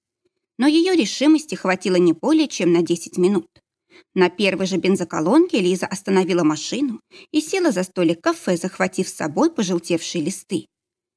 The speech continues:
"Силы воли у тебя не на грош", шепнул ей внутренний голос. "Плевать", ответила ему Лиза.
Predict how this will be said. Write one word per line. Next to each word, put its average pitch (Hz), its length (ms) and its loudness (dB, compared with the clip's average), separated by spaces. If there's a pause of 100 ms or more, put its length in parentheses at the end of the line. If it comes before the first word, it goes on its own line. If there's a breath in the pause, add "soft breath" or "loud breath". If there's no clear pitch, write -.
(160)
"Силы 359 420 -4
воли 339 300 0
у 190 80 -10
тебя 175 280 -2
не 190 120 4
на 359 120 6
грош", - 420 -4 (300)
шепнул - 480 0
ей 180 140 0
внутренний 175 380 2
голос. 185 520 -4 (560)
"Плевать", 349 520 -2 (360)
ответила 185 460 0
ему 175 260 4
Лиза. 185 340 -2